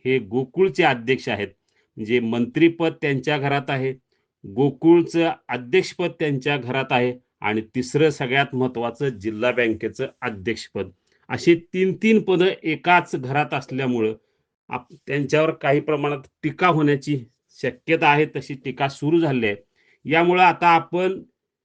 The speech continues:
जिल्हा बँकेचं अध्यक्षपद सोडणार असं त्यांनी सांगली येथे झालेल्या एका कार्यक्रमात स्पष्ट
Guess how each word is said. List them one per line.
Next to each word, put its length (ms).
जिल्हा 320
बँकेचं 560
अध्यक्षपद 760
सोडणार 600
असं 200
त्यांनी 260
सांगली 580
येथे 300
झालेल्या 300
एका 240
कार्यक्रमात 560
स्पष्ट 540